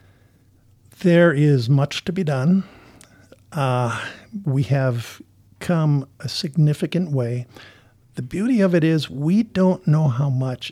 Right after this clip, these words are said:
is left to be done. A lot of people like to gather stats and say X amount of people, X amount of people groups. Well, we're coming to discover there are people who are learning about this in places we've never gone to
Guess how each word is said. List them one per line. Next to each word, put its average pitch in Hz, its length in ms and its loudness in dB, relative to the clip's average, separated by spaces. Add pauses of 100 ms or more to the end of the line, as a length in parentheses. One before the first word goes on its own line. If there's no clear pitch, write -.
(140)
is 131 220 -6
left 117 280 -8
to 117 60 -8
be 104 100 -6
done. - 280 -16 (280)
A 127 40 -6
lot 156 200 -2
of 190 80 -6
people 170 260 -2
like 139 300 -4
to 127 180 -8 (260)
gather 123 280 -4
stats 117 420 -8
and 120 100 -6
say 113 260 -8
X - 280 -8
amount 123 220 -2
of 120 80 -6
people, 120 360 -6
X - 180 -10
amount 120 220 -4
of 113 60 -10
people 127 260 -4
groups. 113 420 -4 (1080)
Well, 185 540 -4 (280)
we're 165 140 -8
coming 311 340 -4
to 214 120 -4
discover 143 720 -6 (180)
there 160 300 -6
are 139 160 -6
people 131 540 -4
who 135 160 0
are 113 140 0
learning 123 360 0
about 101 320 -8
this - 280 -12
in 143 160 -2
places 147 480 -6
we've 175 340 -2
never 135 260 -2
gone 139 320 -4
to - 180 -18